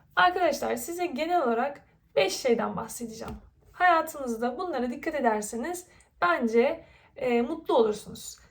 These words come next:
Kalem kağıt varsa bence hatta bunları yazmanızda fayda var. Çünkü kendinizi böyle boşlukta hissettiğinizde, başarısız hissettiğinizde, e, "Ne yapacağım ben şimdi?"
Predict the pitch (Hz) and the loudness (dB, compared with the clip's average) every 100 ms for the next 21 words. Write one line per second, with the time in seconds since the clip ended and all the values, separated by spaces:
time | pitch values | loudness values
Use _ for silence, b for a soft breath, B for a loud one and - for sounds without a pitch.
0 | - 403 415 311 262 220 214 220 233 320 | 0 6 6 4 -2 -4 -4 -6 -4 -2
1 | 427 - 294 294 269 254 - 220 214 220 | -2 -2 -2 0 -2 -4 -4 -4 -4 -6
2 | 208 220 233 220 214 202 226 294 320 339 | -4 0 0 0 -4 -6 -2 4 4 6
3 | 330 349 370 B B - - 392 - 240 | 6 6 4 B B -6 0 0 0 -4
4 | 247 277 339 349 330 240 247 311 277 233 | -4 -6 -4 -4 -4 -4 -2 0 2 2
5 | 233 B B B B B B 320 330 - | -2 B B B B B B -2 0 -2
6 | 349 349 302 294 277 247 247 226 220 202 | -4 -4 -4 -4 -6 -6 -4 -2 -2 -4
7 | 202 196 214 294 294 330 311 - 349 320 | -4 -4 0 0 2 -2 -4 -6 -6 -6
8 | - 294 285 262 240 - 240 214 208 202 | -6 -8 -6 -6 -6 -4 -2 0 -2 -4
9 | 196 196 - - B B B B - 269 | -8 -6 -6 -10 B B B B 4 4
10 | 254 240 240 339 440 415 320 269 233 220 | 6 4 2 4 2 4 2 4 4 2
11 | 214 - 226 196 202 233 | 0 -4 -6 -4 -4 -6